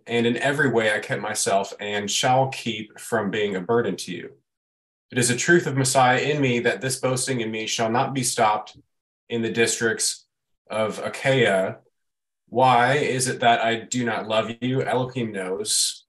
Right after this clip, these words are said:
And I shall go on doing as I do in order to cut off the occasion from those deserving an occasion, so that in that which they boast, they might be found also as we are.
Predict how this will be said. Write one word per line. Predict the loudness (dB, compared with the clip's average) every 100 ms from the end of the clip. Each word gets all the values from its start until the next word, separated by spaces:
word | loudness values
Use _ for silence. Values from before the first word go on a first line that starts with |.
| _ _ _ _
And | 0 2
I | 4
shall | 2 2
go | 4
on | 4 4
doing | 4 4 4
as | 2 0
I |
do | -2 -2 -4
in | -2
order | -2 -2 -4
to | -6
cut | -6 2
off | 4 4
the | 2
occasion | 0 0 -2 0 -2 -6
from | -6 -4 0
those | 2 2
deserving | -2 -2 0 2 0 0
an | -6
occasion, | -6 -6 -6 -4 -6 -6
so | -4 0
that | 0 0
in | -2 2
that | 4 4 2
which | -2 -4 2
they | 2 2
boast, | 2 2 2 0 -6 -4
they | -2
might | 0 0 -2
be | -6
found | -8 -2 0 0 -2
also | 2 2 2 0 -2
as | -2 -4 -6
we | -6 -6
are. | -6 -8 -12